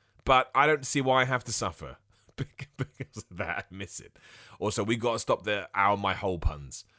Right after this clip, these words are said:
Lana and Naomi did an interview and they just made "ow, my hole" puns. I don't need that. It was,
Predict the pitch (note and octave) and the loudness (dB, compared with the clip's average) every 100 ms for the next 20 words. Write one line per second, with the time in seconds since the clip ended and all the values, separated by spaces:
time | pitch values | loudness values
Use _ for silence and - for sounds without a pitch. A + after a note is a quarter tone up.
0 | _ - B2+ C#3 C3 B2+ A#2+ A2+ G#2 A2 | _ 2 4 6 4 4 2 2 -2 -2
1 | A2+ G#2+ G2+ G2 F#2+ G#2 - G#2 G2 F#2+ | -2 -4 -6 -6 -4 -4 -4 -4 -2 0
2 | F#2+ G2 F#2 F#2 F2 D#2+ D2 C2 - - | 0 -2 -2 -2 -4 -6 -12 -14 -14 -8
3 | A2 B2 A2 F2 D2 D2+ C#2+ - _ _ | -6 -4 -4 -6 -10 -12 -14 -18 _ _
4 | _ _ _ _ _ - B2+ C3+ | _ _ _ _ _ -6 -4 -6